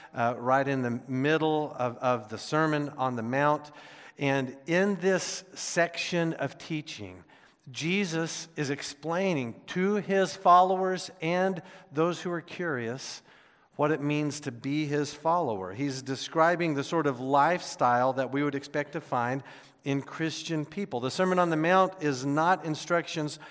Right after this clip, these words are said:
for how one finds salvation,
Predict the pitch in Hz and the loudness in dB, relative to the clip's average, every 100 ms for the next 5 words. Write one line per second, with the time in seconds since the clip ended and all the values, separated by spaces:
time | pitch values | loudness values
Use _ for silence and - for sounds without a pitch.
0 | - - _ _ 185 - - 190 214 220 | -20 -20 _ _ -12 -10 -2 4 6 6
1 | 156 165 170 160 - - 175 180 180 147 | 4 2 2 0 -4 0 2 2 0 -4
2 | 123 - 113 104 98 98 - 120 | -6 -2 0 0 -4 -8 -8 -6